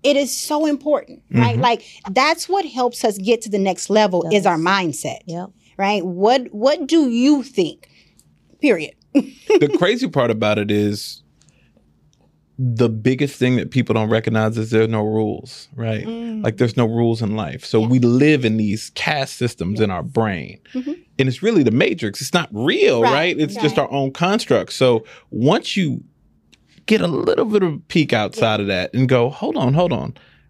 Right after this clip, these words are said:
Speaker 2: I can do this. I
Speaker 1: Yeah.
Speaker 2: can't." It just opens
Speaker 1: Yeah.
Speaker 2: up the world. And, you know,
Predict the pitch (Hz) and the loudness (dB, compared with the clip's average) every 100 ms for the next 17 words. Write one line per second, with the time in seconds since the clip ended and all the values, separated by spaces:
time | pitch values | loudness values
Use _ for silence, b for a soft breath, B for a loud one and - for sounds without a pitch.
0 | - 160 - 285 302 175 107 78 - 233 | -10 -8 -8 -6 -2 2 2 0 -2 0
1 | 180 165 - 330 - B B B B 175 | 0 -2 -4 -4 -4 B B B B -2
2 | - 156 147 - - 131 123 120 113 - | 2 0 0 -8 0 0 2 0 0 0
3 | 151 190 135 113 110 104 65 139 120 117 | 4 4 4 2 0 -2 2 2 4 0
4 | 95 | -2